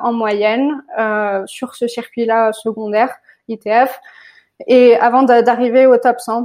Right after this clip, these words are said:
par exemple, euh, si on prend, euh, je sais pas, non, la plupart, on pourrait prendre plein d'exemples, mais, euh, de, de joueurs qui sont actuellement dans le top cent, ils ont passé quatre ans, euh, après, euh,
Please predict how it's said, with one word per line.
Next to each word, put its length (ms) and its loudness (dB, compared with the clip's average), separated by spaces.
par 140 -12
exemple, 420 -8
euh, 260 -4
si 200 -14
on 80 -12
prend, 360 -10
euh, 140 -6
je 120 -16
sais 120 -12
pas, 380 -2
non, 340 -8
la 120 -2
plupart, 400 -2
on 260 -6
pourrait 200 -4
prendre 240 -8
plein 160 -4
d'exemples, 460 0
mais, 380 -2
euh, 340 -6
de, 180 -8
de 140 -2
joueurs 200 0
qui 120 -12
sont 80 -10
actuellement 420 -8
dans 80 -6
le 80 -8
top 160 -12
cent, 160 -2
ils 260 0
ont 60 -6
passé 480 -2
quatre 300 -6
ans, 260 4
euh, 500 0
après, 560 0
euh, 320 4